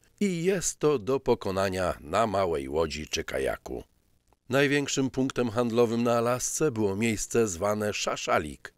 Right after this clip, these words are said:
skąd koraliki pojechały do Brooks Ranch na północy Alaski.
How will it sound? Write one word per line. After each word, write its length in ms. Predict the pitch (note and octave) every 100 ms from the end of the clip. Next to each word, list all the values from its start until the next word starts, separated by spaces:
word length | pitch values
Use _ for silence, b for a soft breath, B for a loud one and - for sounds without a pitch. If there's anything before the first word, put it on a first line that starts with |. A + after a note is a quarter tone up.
| -
skąd 420 | - F#2+ A2 G#2+
koraliki 640 | - A2+ A#2 C3+ - G#2
pojechały 600 | G#2+ A#2 A#2 A2 A2 A2+
do 200 | G#2 A2
Brooks 400 | G#2 G#2 B2 -
Ranch 340 | D2+ E2 G2 G#2 B B -
na 220 | D#3+ C#3
północy 500 | B2 G#2+ F#2 - D#2
Alaski. 580 | C2+ A1+ - - A#1+